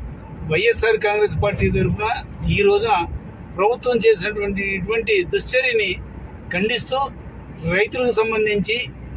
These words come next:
వాళ్ళు ఎన్ని ఆంక్షలు పెట్టినా, ఎన్ని ఇబ్బందులు పెట్టినా రైతుల పక్షాన్ని ఎప్పుడూ కూడా వైఎస్ఆర్ కాంగ్రెస్ పార్టీ పోరాడుతూనే ఉంటుంది. అదేవిధంగా మరి వైఎస్ఆర్ కాంగ్రెస్ పార్టీ మద్దతు ఎప్పుడూ కూడా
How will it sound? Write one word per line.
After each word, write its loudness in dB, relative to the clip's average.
వాళ్ళు 2
ఎన్ని 4
ఆంక్షలు 0
పెట్టినా, 4
ఎన్ని 4
ఇబ్బందులు 6
పెట్టినా 4
రైతుల 4
పక్షాన్ని 2
ఎప్పుడూ 4
కూడా 2
వైఎస్ఆర్ 2
కాంగ్రెస్ -2
పార్టీ -4
పోరాడుతూనే 4
ఉంటుంది. 0
అదేవిధంగా 2
మరి 0
వైఎస్ఆర్ 2
కాంగ్రెస్ 0
పార్టీ 0
మద్దతు -2
ఎప్పుడూ 2
కూడా 2